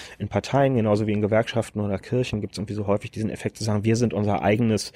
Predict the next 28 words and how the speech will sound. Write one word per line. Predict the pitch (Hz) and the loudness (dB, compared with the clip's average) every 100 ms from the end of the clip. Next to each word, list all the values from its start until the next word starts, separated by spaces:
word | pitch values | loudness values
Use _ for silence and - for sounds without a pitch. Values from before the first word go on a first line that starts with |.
| - - - - - | -18 -20 -20 -20 -12
äh, | 104 | 0
wir | 101 98 98 82 73 113 | 2 4 2 0 -2 -4
sind | 107 110 | -2 -2
unser | 98 101 - | 0 0 2
eigenes | 104 104 98 | 2 2 -2
Problem | - 98 98 98 98 95 | -8 -8 0 4 4 2
und | 65 87 - - | -4 -8 -8 -8
lass | 95 107 - | -4 -4 -2
uns | 110 | -4
einfach | - - - | -6 -8 -8
alle | - 117 | -2 -2
alten | 82 - 107 | 0 -2 -4
Strukturen | - - 131 135 | -6 -6 -2 -2
abschaffen, | 110 - 110 | -2 -4 -4
lass | 104 | -2
uns | 110 - | -2 2
den | 113 | 0
Ortsverein | - 131 - 123 73 113 78 | 2 0 0 -6 0 0 2
abschaffen | - - 123 - 117 | -2 0 0 0 -2
und | 110 | 0
wir | |
sind | 107 110 | 0 0
jetzt | 107 - | -2 0
nur | 120 | 2
noch | 123 110 | 2 2
irgendwie | 117 113 | -2 -4
so | 110 | -2
ein, | 104 | -2